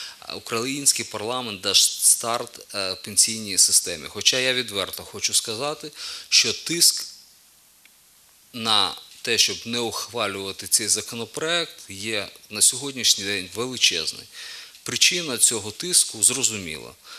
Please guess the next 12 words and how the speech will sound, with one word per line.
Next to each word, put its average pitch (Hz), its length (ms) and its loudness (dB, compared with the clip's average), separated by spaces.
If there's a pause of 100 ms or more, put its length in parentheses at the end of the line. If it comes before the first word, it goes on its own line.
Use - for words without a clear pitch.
(240)
Дуже 147 280 2
багато 104 460 -4
людей, 123 400 -4
незважаючи 110 1040 2
на 92 440 -4
свою 117 300 4
публічну 127 600 0
прихильність 95 680 -2
щодо 98 300 2
скасування 92 680 2
віп-пенсій, 170 680 0
насправді 127 800 -2